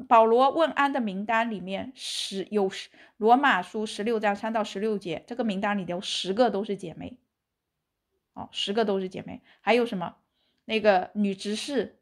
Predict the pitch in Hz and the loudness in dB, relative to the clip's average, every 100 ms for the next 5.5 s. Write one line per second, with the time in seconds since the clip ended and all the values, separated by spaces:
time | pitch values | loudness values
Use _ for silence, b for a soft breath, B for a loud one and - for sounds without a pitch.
0 | _ - 339 294 185 180 190 185 190 185 | _ -8 4 4 4 0 -2 -4 -4 -4
1 | 190 196 247 - B B _ 277 254 214 | -6 -6 -6 -6 B B _ 0 2 0
2 | 160 - b - 214 240 285 247 185 214 | -6 -12 b -2 -2 0 -2 0 0 2
3 | 202 - _ 214 208 202 202 - 302 254 | -2 -4 _ 0 0 0 -4 -2 0 0
4 | 247 254 220 190 208 196 208 202 214 202 | 2 2 2 0 -4 -4 -4 -4 -6 -8
5 | - 285 262 165 - | -4 0 0 -2 -10